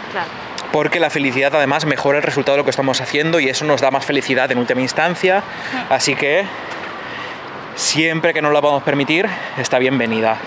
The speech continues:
Speaker 1: Sí.
Speaker 2: Eso, esas rupturas de inercia.
Speaker 1: Mm.
Speaker 2: Ahora mismo, tal y como estamos ahora mismo, ya no nos lo podemos permitir. <laughs> Esa es
Speaker 1: Ahora.
Speaker 2: otra. O sea, si hubiera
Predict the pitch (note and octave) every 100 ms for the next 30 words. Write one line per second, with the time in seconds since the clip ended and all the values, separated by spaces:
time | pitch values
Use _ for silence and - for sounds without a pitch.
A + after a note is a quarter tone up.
0 | - - - G#3+ D#3+ C#3 C3+ B2 - -
1 | C#3 C3 B2+ - D3 C3 C3 B2+ B2 A2+
2 | B2 A2 - - - - A3 F#3+ - C#3
3 | G3 A3+ A3+ A#3+ - C4+ G4+ F#3+ E3 D#3+
4 | D3+ - F#3+ G#3 F#3+ F3+ F#3+ G#3+ G#3+ F3
5 | F#3 F3 D#3 D#3 D#3 C3+ B2+ C#3 C3 -
6 | F#4+ - B3 A3 C#4+ B3+ C#4+ B2 - -
7 | - - - C#3+ C#3+ - D3 D3 D#3+ G3